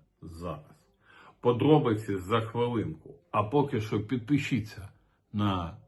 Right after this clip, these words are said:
мій канал, посилання поширте і поставте вподобайку для того, щоб знати більше і знати правду.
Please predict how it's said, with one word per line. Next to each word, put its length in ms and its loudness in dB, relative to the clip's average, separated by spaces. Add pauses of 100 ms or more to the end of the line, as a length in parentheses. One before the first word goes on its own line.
(120)
мій 380 2 (400)
канал, 500 0 (500)
посилання 680 6
поширте 840 -2 (180)
і 400 0 (100)
поставте 560 -4
вподобайку 920 0
для 260 -8
того, 240 -4
щоб 220 -4
знати 420 -6
більше 540 -2
і 40 2
знати 480 -4
правду. 480 -6